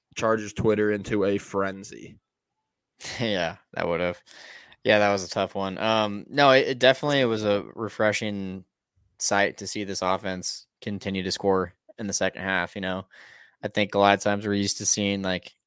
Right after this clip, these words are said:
Speaker 2: if they score thirty-one, you know, they'll score twenty-four in the first half and seven in the se-, you know, like, that type of first half, second half flow. Um, but yeah, today was definitely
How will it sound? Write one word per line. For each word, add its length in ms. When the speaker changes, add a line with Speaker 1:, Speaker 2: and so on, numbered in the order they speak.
Speaker 2:
if 160
they 140
score 360
thirty-one, 920
you 120
know, 80
they'll 180
score 380
twenty-four 640
in 60
the 60
first 360
half 300
and 120
seven 400
in 60
the 80
se-, 160
you 60
know, 120
like, 220
that 240
type 260
of 260
first 280
half, 180
second 260
half 180
flow. 420
Um, 440
but 360
yeah, 220
today 280
was 180
definitely 540